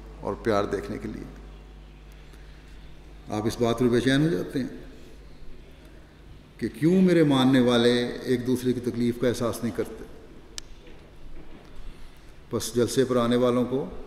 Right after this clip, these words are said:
जहाँ जलसे का मकसद पूरा करने के लिए अल्लाह ताला और उसके रसूल सल्लल्लाहु अलैहि वसल्लम की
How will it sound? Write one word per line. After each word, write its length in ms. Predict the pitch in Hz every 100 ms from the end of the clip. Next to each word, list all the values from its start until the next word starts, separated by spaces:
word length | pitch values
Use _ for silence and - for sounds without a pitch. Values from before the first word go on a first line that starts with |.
| - - - - - - - - - - -
जहाँ 300 | 107 117 117
जलसे 360 | 113 110 117 123
का 200 | 123 120 113 - - - - - - - - - - 104
मकसद 260 | 101 120
पूरा 220 | 107 117 113
करने 300 | 120 113 110
के 120 | 113
लिए 300 | 110 113 110 110 110 110 - - - - - -
अल्लाह 200 | 107 107 101
ताला 400 | 110 113 117 117 113 - - - - - -
और 160 | 101
उसके 220 | 104 - 104
रसूल 480 | 95 117 110 110 110 117 110
सल्लल्लाहु 320 | 110 101 104
अलैहि 100 | 101
वसल्लम 320 | - 107 107
की 160 | 101